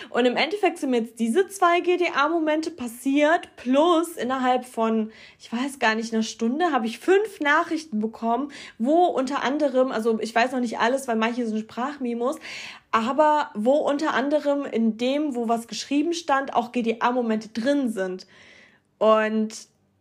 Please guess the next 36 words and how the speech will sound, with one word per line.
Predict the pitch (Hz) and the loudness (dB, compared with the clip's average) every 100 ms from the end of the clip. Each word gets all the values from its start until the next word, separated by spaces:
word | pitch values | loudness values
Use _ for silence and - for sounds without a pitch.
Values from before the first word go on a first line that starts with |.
| _ | _
ich | - 220 - 214 | -2 0 -2 2
wurde | 220 202 208 | 4 6 4
so | 220 | 2
verwöhnt | 262 415 330 339 359 381 | 4 2 4 4 4 4
von | 339 277 | 2 2
G-D-A-Momenten, | 254 240 - 247 320 262 233 262 254 | 0 2 2 2 2 2 0 -2 -6
das | 240 - | -6 -2
finde | 233 | 0
ich | 226 - | 0 -2
so | - 269 359 - | 0 2 2 0
unglaublich, | - 285 359 339 277 339 392 269 240 226 | 2 2 2 0 0 0 0 -2 -2 -2
oder? | 247 339 427 508 554 - - - - - | 0 2 2 0 -6 -16 -20 -20 -10 2
Also, | 240 240 220 220 | 4 4 4 4
das | 240 240 | 2 -2
ist | 285 277 | -4 -2
auch | - 220 247 | 2 2 0
ein | 214 220 | -4 -4
krasser | - 233 233 240 | -6 -8 -4 -2
G-D-A-Moment. | 220 233 220 - 214 214 202 202 254 254 - - | -2 -2 -2 0 -2 0 -2 -4 -6 -10 -20 -20
Ich | - | -4
bin | - | 0
einfach, | 254 226 269 269 | 2 0 -2 -2
glaub | 247 247 | 0 2
ich, | 247 - | 0 -2
in | 220 | -2
so | 226 | 0
einer | 226 | 0
sehr | 226 190 247 254 277 | -2 0 2 4 2
entspannten | 240 226 - 240 240 240 220 | -2 -8 -4 -4 -4 -4 -6
Energie, | 214 214 208 202 214 214 | -2 0 0 -2 0 0
wirklich. | 202 220 - 208 202 226 | 0 -4 -4 -4 -2 -4
Das | 220 214 | -6 -8
ist | 214 | -8
so | - 233 | -4 -2
der | 294 | -2
Hammer. | 262 262 240 220 254 | -2 -4 0 0 0